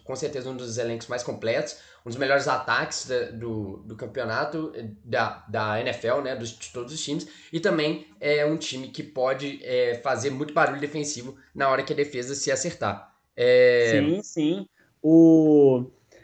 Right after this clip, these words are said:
Speaker 2: o time ano passado, né, chegou à final de conferência da A F C, é um time muito, muito sólido, muito forte, que a maior parte dos jogadores, assim, são novos ainda, com muito potencial, principalmente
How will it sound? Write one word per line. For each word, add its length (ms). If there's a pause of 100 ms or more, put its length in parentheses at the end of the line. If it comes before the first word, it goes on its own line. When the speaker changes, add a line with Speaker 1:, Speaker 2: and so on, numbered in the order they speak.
(160)
Speaker 2:
o 100
time 320
ano 180
passado, 540
né, 120
chegou 520
à 480
final 280
de 80
conferência 680
da 80
A 40
F 200
C, 320
é 80
um 100
time 240
muito, 480 (340)
muito 220
sólido, 560
muito 240
forte, 560
que 240
a 100
maior 280
parte 220
dos 100
jogadores, 520
assim, 380 (260)
são 220
novos 420
ainda, 280
com 200
muito 280
potencial, 720
principalmente 1000